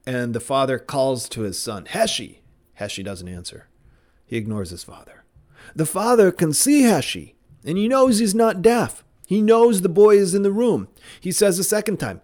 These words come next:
"Heshi." Heshi doesn't answer because he's reading a comic book or something,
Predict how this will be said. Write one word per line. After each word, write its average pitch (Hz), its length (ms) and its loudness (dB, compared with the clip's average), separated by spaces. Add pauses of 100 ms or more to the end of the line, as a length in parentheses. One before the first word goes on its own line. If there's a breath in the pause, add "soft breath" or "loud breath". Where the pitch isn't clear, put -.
(120)
"Heshi." 190 560 -2 (540)
Heshi 104 280 -8
doesn't 123 280 -4
answer 190 360 -2
because 127 280 -6
he's 117 160 -6
reading 139 300 -2
a 139 60 -2
comic 170 480 -4
book 147 280 2
or 135 60 -6
something, 147 560 -8